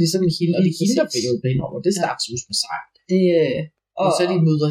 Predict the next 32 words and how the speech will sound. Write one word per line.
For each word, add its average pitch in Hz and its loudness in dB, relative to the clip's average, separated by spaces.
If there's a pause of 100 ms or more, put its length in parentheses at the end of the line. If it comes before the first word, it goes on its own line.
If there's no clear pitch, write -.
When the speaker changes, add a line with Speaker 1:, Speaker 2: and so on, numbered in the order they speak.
Speaker 1:
hende 151 2
i - 2
det, 151 0
det 147 2
er 147 -2
jo 143 -10
ganske 151 0
Speaker 2:
Lige 170 2
Speaker 1:
fantastisk, - -4
Speaker 2:
præcis. - -2
Speaker 1:
altså. 202 -8 (440)
Speaker 2:
Det, 233 2 (160)
det, 240 4 (180)
det, 226 2
vi 214 2
var 190 0
glade 180 4
for, 190 0
det 190 0
var, 180 0
at 180 -6
hun 185 4
ikke 175 -8
blev 165 0 (120)
bange. 139 -2
Speaker 1:
Mm. - -6
Speaker 2:
Altså, 208 4
hun 202 2
var 208 4
ikke 214 -2 (120)
bange 175 0 (160)
for 175 2